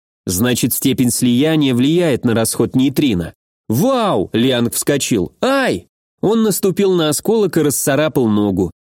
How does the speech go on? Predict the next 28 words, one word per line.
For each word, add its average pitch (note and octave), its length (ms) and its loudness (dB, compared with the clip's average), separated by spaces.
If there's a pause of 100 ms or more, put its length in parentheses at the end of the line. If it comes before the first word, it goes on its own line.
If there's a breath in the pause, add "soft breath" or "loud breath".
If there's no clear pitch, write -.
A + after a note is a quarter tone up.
Сразу D3 400 0
же B2 160 0
отпрыгнул A#2+ 500 0
назад, A2 460 0
врезался A#2 500 0
в - 80 -6
кресло F3+ 520 0 (360)
и, G#3+ 120 0
опрокинув A3+ 640 0
его, G3 220 2
завалился D#3+ 560 0
на D3+ 140 2
спину. C3 500 -2 (400)
Не A#2 160 2
пытаясь C#3+ 440 0
подняться, C#3 640 -2 (260)
он, A#3 220 0
постановая, F3+ 680 0
вытащил C#3+ 460 0
осколок A#2 480 0
из G2 140 0
ноги G#2 420 0 (240)
и A2 140 0
только A3 360 -2
тогда F3 380 0
скатился B2+ 560 -2
с - 80 -6
кресла. - 500 -2